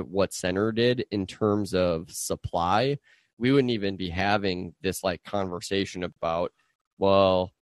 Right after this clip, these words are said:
should we keep D'Lo? Uh, we'd be like, y-, we'd pack his bags. You know, it's just that this is a unique situation. And I say all of that to say that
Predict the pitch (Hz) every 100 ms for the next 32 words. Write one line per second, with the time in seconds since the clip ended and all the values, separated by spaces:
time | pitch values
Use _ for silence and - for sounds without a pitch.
0 | _ _ - 107 92 98 - 101 98 -
1 | 104 95 98 98 87 95 98 98 - 123
2 | 120 120 104 98 _ 113 110 113 110 120
3 | - 113 104 85 - 113 78 73 - -
4 | _ 120 104 98 107 - 110 - 107 98
5 | - 101 95 113 117 101 101 95 101 98
6 | 101 - - 98 90 98 104 104 92 90
7 | 87 _ _ _ _ _ _ 101 98 92
8 | 92 123 123 107 98 104 98 95 - 120
9 | 104 92 - _ _ _ _ _ _ 104
10 | 98 95 90